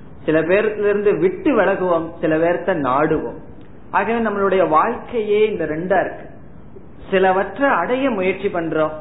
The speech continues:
சிலவற்றிலிருந்து விடுபட முயற்சி பண்றோம். இப்ப இந்த அடையிறது எதை நம்ம அடையிறோம், எதிலிருந்து நிவர்த்தி அடையிறோம், அதுதான் சாஸ்திரம் சொல்ற பிரயோஜனம். எதை அடையிறோம்னு சொன்னா,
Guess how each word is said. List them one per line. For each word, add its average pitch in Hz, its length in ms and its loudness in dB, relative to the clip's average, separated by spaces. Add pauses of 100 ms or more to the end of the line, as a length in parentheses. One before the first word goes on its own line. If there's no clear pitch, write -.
(440)
சிலவற்றிலிருந்து 180 840 0
விடுபட 170 500 4
முயற்சி 143 380 -6
பண்றோம். 123 360 -12 (540)
இப்ப 226 140 2
இந்த 214 160 4
அடையிறது 226 800 2
எதை 165 280 2
நம்ம 196 360 2
அடையிறோம், 160 440 2 (340)
எதிலிருந்து 185 720 2
நிவர்த்தி 151 480 -4
அடையிறோம், 131 460 -4
அதுதான் 143 420 -2
சாஸ்திரம் 151 440 -2
சொல்ற 127 280 -4
பிரயோஜனம். 127 600 -2 (920)
எதை 202 400 4
அடையிறோம்னு 190 840 -2
சொன்னா, 165 420 -4